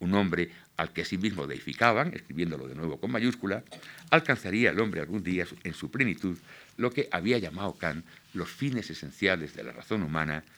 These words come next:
a saber, el conocimiento exhaustivo del mundo natural y la perfecta ordenación de nuestra praxis. Es decir, esos ilustrados se hallaban convencidos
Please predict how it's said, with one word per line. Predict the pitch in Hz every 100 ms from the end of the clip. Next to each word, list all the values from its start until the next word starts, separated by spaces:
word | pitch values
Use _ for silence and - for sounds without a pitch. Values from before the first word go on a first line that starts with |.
| - - -
a | -
saber, | 127 98 92 92 - - -
el | 101
conocimiento | - 76 71 76 113 120
exhaustivo | 101 78 - 92 73
del | 65 64
mundo | 71 76
natural | 95 - - 73 - - - - -
y | 165
la | 143
perfecta | - - - 80 - 85 -
ordenación | 78 76 95 78 78 71
de | 73
nuestra | - - 104
praxis. | - - - - - - - - - - -
Es | 110
decir, | 87 - - - - - -
esos | 147 113
ilustrados | 127 101 123 131
se | 85
hallaban | 95 82
convencidos | 78 127 90 76 110 92